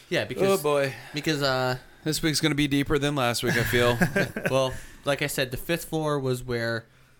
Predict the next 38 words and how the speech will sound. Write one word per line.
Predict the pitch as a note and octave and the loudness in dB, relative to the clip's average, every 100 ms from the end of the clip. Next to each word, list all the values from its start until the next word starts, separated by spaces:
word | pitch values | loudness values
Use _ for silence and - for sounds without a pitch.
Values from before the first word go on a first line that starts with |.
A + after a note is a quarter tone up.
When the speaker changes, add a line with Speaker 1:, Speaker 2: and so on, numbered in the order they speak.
| - - | -20 -14
Speaker 1:
the | B2+ | -10
children | A#2+ - B2+ A#2 A#2 A2 G#2+ - _ _ _ _ | -10 -8 -8 -8 -10 -14 -16 -20 _ _ _ _
played, | - F2+ - - - - - - - | -10 -10 -10 -14 -20 -20 -20 -20 -10
and | A#2+ A#2 | -4 -2
that's | B2 B2 - | -2 -2 -4
where | B2+ | -2
they | B2 | -2
were. | D#3 G3 F#2 | -2 -4 -4
That's | A2 - | -4 -4
where | B2+ A#2+ | -2 -2
they, | A#2 A#2 A2+ - - - - | 0 -2 -4 -14 -20 -20 -10
you | A#2 | -4
know, | G2+ G2 | -4 -4
if, | G2 G2+ - | -6 -10 -12
if | G#2+ - | -14 -10
you | A2 | -8
were | G#2+ G#2+ | -6 -6
a | |
child | - A2+ A2 A2 | -4 -2 -2 -4
and | |
you | G#2+ | -6
had | G#2 - | -6 -6
T | A2 | -8
B, | G#2 A2+ | -6 -6
well, | A2+ G2+ A2 - - _ | -4 -6 -8 -14 -20 _
you | - G2 G#2+ | -14 -8 -6
were | A2 | -6
on | F2 F#2 | -6 -8
the | G#2 | -8
fifth | G#2 - | -12 -12
floor. | E3 D#3+ F2 - | -10 -10 -12 -10
You | G#2+ | -6
were | A2+ C#3+ | -4 -4
on | - A#2+ A#2+ - _ | -6 -10 -10 -16 _
all | A2 A#2+ | -4 -2
the | A#2 | -2
other | A2 G2 | -4 -6
floors. | - C#2+ - - | -10 -12 -12 -18